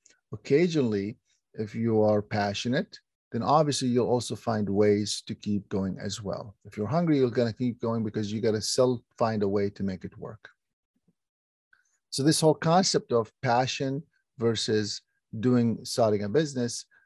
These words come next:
I wanted to differentiate between them because many times people say, "Without passion, you shouldn't start a business." Or I've heard people say, "You wanna make sure that you have passion for your business." The reality is you could discover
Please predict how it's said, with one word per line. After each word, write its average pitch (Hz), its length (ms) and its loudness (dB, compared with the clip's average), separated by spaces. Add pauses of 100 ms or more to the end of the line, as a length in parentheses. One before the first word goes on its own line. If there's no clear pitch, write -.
(140)
I 120 60 0
wanted 139 380 2
to 127 100 -4
differentiate 120 800 -2
between 101 420 -6
them 101 300 -4
because 113 380 -6
many 135 260 4
times 117 380 -2
people 110 280 -6
say, 104 280 0
"Without 120 440 4
passion, 104 380 -2
you 101 80 -6
shouldn't 101 280 -6
start 98 220 -6
a 95 40 -10
business." 104 500 -4 (380)
Or 104 80 -4
I've 101 100 -4
heard 110 300 2
people 107 240 -4
say, 107 260 2 (300)
"You 120 100 2
wanna 131 140 4
make 123 120 2
sure 127 120 -2
that 110 160 -4
you 117 60 -2
have 101 200 -6
passion 120 400 4
for 101 160 -10
your 98 160 -4
business." 98 500 -6 (520)
The 120 80 0
reality 151 400 8
is 120 380 4 (220)
you 104 120 -10
could 107 180 -4
discover 110 800 -2